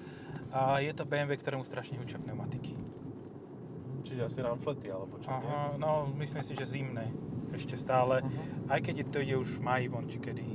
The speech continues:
Speaker 1: koncom, možno, že júni.
Speaker 2: To, to, to B M Wčko to ani neprezujú.
Speaker 1: No. <laughs> Nie, reálne je to stodvadsiatka Dčko. A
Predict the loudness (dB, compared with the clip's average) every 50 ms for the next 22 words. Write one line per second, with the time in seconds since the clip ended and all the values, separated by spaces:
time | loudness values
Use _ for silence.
0 | -2 -2 -2 -2 -2 0 0 0 -2 -2 -2 -2 -2 -2 -2 -2 -2 -2 -2 -2
1 | -2 -2 -2 -2 -2 -4 -4 -4 -6 -6 -6 -4 -2 0 0 0 0 -2 -2 0
2 | 0 0 0 2 4 4 4 4 2 0 -2 -2 -2 -2 -2 -2 -2 -2 -2 -2
3 | -2 -2 -2 -2 -4 -4 -4 -4 -6 -6 -6 -6 -2 0 0 0 0 0 -2 -2
4 | -4 -4 -2 -2 -2 -4 -2 -2 -2 -2 -2 -2 -4 -4 -2 -2 -4 -4 -4 -2
5 | 2 4 6 6 8 8 8 8 6 6 6 8 8 8 8 8 6 4 0 -2
6 | -2 -4 -2 -2 0 0 -2 -2 -4 -6 -4 -2 0 2 2 2 2 0 -2 -2
7 | -2 -4 -4 -4 -4 -6 -6 -8 -8 -8 -10 -10 -12 -10 -10 -8 -8 -8 -8 -8
8 | -10 -10 -10 -10 -10 -10 -8 -8 -8 -8 -8 -6 -6 -4 -2